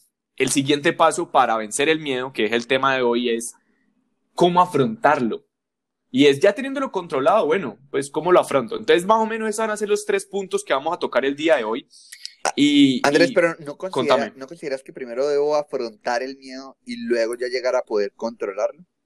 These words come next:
Speaker 1: Eh, no, ¿sabes por qué? Porque, por ejemplo, el hecho de, de hablar en público.
Speaker 2: Sí.
Speaker 1: Si, si sabemos que nos da miedo hablar en público, el hecho de controlarlo es,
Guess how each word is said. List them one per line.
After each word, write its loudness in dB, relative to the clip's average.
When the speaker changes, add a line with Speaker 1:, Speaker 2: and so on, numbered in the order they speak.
Speaker 1:
Eh, 0
no, 0
¿sabes 0
por 0
qué? 2
Porque, 2
por 0
ejemplo, 0
el -2
hecho 0
de, 2
de -2
hablar 2
en -4
público. 2
Speaker 2:
Sí. -6
Speaker 1:
Si, 0
si 2
sabemos 2
que 0
nos 2
da 4
miedo -6
hablar 4
en -4
público, -2
el 4
hecho 2
de -2
controlarlo 0
es, -4